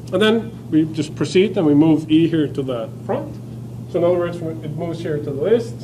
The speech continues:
it's in the front, and it gets tagged with being in the front bucket so that we maintain our invariant.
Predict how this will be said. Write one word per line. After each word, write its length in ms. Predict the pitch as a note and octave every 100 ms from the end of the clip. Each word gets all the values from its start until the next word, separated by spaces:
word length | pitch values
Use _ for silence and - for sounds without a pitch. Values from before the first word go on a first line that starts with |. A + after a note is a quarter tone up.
| - -
it's 280 | D3+ D3 D#3+
in 100 | C#3+
the 140 | B2+
front, 280 | G#3+ A#3 A#3 - - -
and 80 | F#3+
it 60 | G3
gets 160 | G3
tagged 360 | - G#3 G3+ F#3+
with 160 | F3 D#3+
being 140 | E3+
in 80 | D#3+
the 80 | D3+
front 320 | E3 D3+ B2
bucket 340 | A#2 A2 A#2+
so 120 | -
that 160 | C#3+ C#3
we 100 | C#3+
maintain 400 | C#3 C3+ C#3+ C3
our 80 | B2
invariant. 560 | A#2+ A2+ - - -